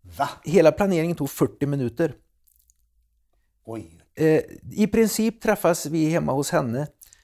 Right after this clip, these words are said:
Speaker 2: och så sa jag det att du är sjuksköterska, du tar med plåster, och jag har ett, jag har ett
Speaker 1: <laughs>
Speaker 2: tält.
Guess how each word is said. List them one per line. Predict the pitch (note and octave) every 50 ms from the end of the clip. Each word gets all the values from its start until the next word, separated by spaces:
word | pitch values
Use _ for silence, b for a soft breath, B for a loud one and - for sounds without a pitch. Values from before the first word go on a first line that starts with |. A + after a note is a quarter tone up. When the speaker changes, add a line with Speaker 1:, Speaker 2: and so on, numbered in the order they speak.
| b b b
Speaker 2:
och | - - D3
så | - E3
sa | - - D3+
jag | D3 D3+
det | D3 C#3
att | C3+ C3+ - -
du | D#3 F3+ F#3
är | F3
sjuksköterska, | - - F#3+ E3 - - C#3 B2+ - C#3+ C3 - D3 D3
du | C#3+ D3+ D3+
tar | - E3 D3+
med | D3+ C#3+ C#3+ -
plåster, | - B2+ E3 - - - - - C#3 C#3+ C#3+ - b b b b b _ -
och | - D#3+
jag | D3 C#3 D3+ D#3
har | D#3 D3 A#2 A#2 C3
ett, | - C#3+ D#3 - - -
jag | - F#3 E3+ D#3+ D#3 F3
har | E3+ F#3 E3+ - C#3+ - -
ett | - F3 - - - -
Speaker 1:
<laughs> | -
Speaker 2:
tält. | - - G3 G#3 G#3 A#3 - A#4+ F4 E4 - -